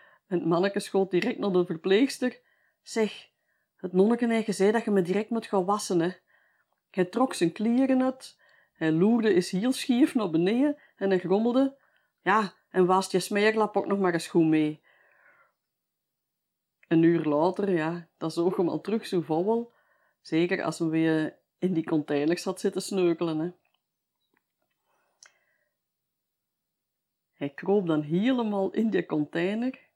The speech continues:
want ja, hij wist dat, hè, de grootste schatten, die zitten altijd van onder verborgen, hè. En als er dan iemand nog eens een hoop vouwel in die container zwierde, dan huurde de mens voor zijn grote schrik van de ene keer van: "Hey, zeg, non de juke, zit ik hier ook nog in, hè?"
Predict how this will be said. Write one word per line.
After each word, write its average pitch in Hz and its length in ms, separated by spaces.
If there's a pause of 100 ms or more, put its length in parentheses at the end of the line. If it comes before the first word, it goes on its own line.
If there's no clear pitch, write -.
(300)
want 147 220
ja, 160 380
hij 151 260
wist 185 240
dat, 165 120
hè, 175 300
de 160 100
grootste 180 420
schatten, 226 540 (600)
die 180 120
zitten 170 240
altijd 180 300
van 175 180
onder 196 280
verborgen, 160 560
hè. 180 120 (1500)
En 156 140
als 143 140
er 151 80
dan 143 120
iemand 156 280
nog 147 160
eens - 280 (400)
een 156 180
hoop 151 280
vouwel 180 400
in 196 160
die 160 120
container 165 540
zwierde, 202 540 (300)
dan 165 140
huurde 180 260
de 170 100
mens 175 580 (340)
voor 214 100
zijn 185 200
grote 208 320
schrik 247 300
van 220 120
de 196 140
ene 214 140
keer 214 180
van: 202 240
"Hey, 220 180
zeg, 240 260
non 220 220
de 220 60
juke, 220 300
zit 262 100
ik 214 160
hier 208 160
ook - 80
nog 262 180
in, 262 180
hè?" 247 140